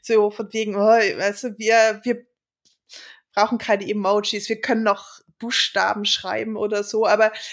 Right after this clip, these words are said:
da habe ich bei mir auch so einen Wandel festgestellt, hin zu einer mehr, zu einer größeren Offenheit und zu sagen, äh, alles, also ich nehme erstmal, äh,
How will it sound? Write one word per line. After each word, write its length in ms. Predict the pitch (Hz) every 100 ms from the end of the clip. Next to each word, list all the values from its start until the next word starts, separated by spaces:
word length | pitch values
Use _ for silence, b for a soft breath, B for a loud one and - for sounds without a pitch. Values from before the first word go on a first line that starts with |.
| B
da 320 | 233 247 285 262
habe 120 | 269
ich 120 | 269
bei 120 | 240
mir 200 | 247 233
auch 80 | 226
so 120 | -
einen 120 | 233
Wandel 300 | 202 220 208
festgestellt, 800 | 214 160 156 - 220 - 208 208
hin 180 | 208 233
zu 140 | -
einer 220 | - 208 220
mehr, 320 | 208 208 -
zu 120 | 214
einer 180 | 214 214
größeren 420 | 220 247 220 214
Offenheit 500 | 254 - 247 220 214
und 140 | 208
zu 140 | 214 208
sagen, 460 | 208 196 208 220 B B B B B -
äh, 280 | 214 208 -
alles, 580 | 220 269 269 269 - -
also 200 | 214 220
ich 140 | 226 262
nehme 200 | 262 220
erstmal, 360 | 254 247 202
äh, 140 | 180